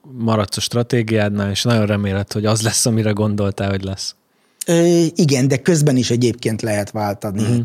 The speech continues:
Speaker 2: Ö, tehát, hogyha látom azt, hogy a, hogy, hogy nagy alappal kezdtünk, de a, a, a szomszéd az, ö,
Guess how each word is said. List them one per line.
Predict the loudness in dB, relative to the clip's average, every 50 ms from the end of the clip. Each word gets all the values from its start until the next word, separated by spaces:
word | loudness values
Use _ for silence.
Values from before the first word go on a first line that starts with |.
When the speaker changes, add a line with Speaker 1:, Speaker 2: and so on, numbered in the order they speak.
| -4 -8 -12 -12 -14 -12
Speaker 2:
Ö, | _ -4 -2 0 0 0 0 -2
tehát, | -2 -2 -2 -2 -2
hogyha | -4 -4 -4 -2 0
látom | 2 2 2 2 2 2 0
azt, | 0 0 0
hogy | 0 0 0 2
a, | 0 0 -2 -4
hogy, | -4 -4 -4 -4 -4 -4 -4
hogy | -2 -2 2
nagy | 2 2 4 4
alappal | 4 4 2 0 0 0 0 0 0 0
kezdtünk, | 0 -2 -2 -2 -2 -2 0 0 2 2 2
de | 2 2 0 0
a, | 0 0 -2 -2 -4 -6
a, | -6 -4 -4 -4 -6 -8
a | -10 -8
szomszéd | -8 -6 -4 -4 -4 -2 -2 0 0 0 0
az, | 0 -2 -2 -4 -2 -2
ö, | 0 0 0 2 0